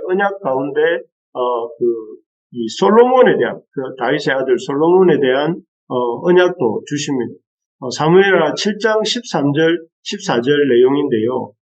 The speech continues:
어, 거기에 보면 이제 솔로몬이, 그 다윗의 아들 솔로몬이 하나님의 전을 건축할 것을 예고합니다. 십삼 절에 보니까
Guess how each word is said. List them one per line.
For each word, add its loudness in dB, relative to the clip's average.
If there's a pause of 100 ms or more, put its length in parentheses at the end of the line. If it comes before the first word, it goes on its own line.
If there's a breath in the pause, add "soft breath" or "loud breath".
(440)
어, -2
거기에 6
보면 0
이제 0 (100)
솔로몬이, 2 (480)
그 -12 (360)
다윗의 -6
아들 -4
솔로몬이 -2
하나님의 -4
전을 0
건축할 -8
것을 -8 (400)
예고합니다. -2
십삼 -6
절에 -2
보니까 -6